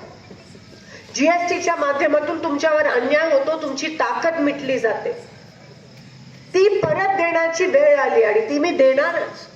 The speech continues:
आणि मोळकर नेहमी, तुम्ही नेहमीच लोकशाहीला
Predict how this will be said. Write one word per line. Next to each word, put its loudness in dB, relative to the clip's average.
आणि 0
मोळकर 4
नेहमी, 2
तुम्ही 0
नेहमीच 2
लोकशाहीला 2